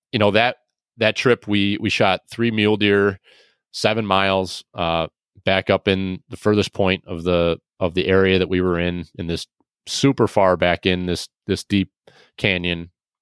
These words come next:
And just the, the experience of that and the pain, the suffering,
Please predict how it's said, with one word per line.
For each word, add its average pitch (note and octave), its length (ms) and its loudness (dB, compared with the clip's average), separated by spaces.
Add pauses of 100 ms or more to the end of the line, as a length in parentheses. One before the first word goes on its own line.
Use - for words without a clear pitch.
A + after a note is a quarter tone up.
(500)
And G2+ 400 -2 (720)
just - 300 0
the, A2 340 4 (420)
the B2 140 2
experience A#2 640 2
of F2 160 -2
that F#2 320 0 (460)
and F#2 520 0
the F#2+ 120 -6
pain, G#2 640 -2
the F2+ 80 -8
suffering, G2 760 0